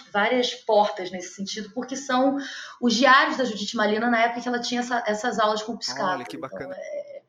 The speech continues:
Speaker 1: é, é... talvez, é olhar o Piscator sem ser pelo olhar do Brecht, mas pelo, pelo, pelo olhar da Judith Malina, que vem fundar o Living Theatre depois, em cima de muitas das coisas que ela, que ela aprende com ele.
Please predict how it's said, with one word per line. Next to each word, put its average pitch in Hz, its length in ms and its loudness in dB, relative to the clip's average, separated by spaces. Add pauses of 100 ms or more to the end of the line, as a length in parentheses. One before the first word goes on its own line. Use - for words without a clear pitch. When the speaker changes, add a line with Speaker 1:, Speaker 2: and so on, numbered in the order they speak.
(120)
Speaker 1:
é, 190 180 4
é... - 20 2
talvez, 233 320 6
é 220 60 10
olhar 240 340 8
o 247 40 -2
Piscator 254 760 2
sem 277 260 2
ser 269 220 4
pelo 247 140 4
olhar 240 240 6
do 240 100 2
Brecht, 226 520 4
mas 240 180 4
pelo, 240 380 2
pelo, 233 200 0
pelo 233 140 2
olhar 226 220 2
da 233 80 2
Judith 208 260 -4
Malina, 254 400 2
que 311 200 0
vem 302 180 4
fundar 302 300 -2
o 262 40 4
Living 285 320 0
Theatre 285 380 0
depois, 190 480 -4
em 208 60 0
cima 240 360 -2
de 196 100 -2
muitas 233 260 -2
das 196 120 -6
coisas 190 180 -12
que - 60 -4
ela, 175 240 -2
que - 80 -10
ela 180 80 -6
aprende 180 320 -10
com 170 220 -18
ele. 151 200 -16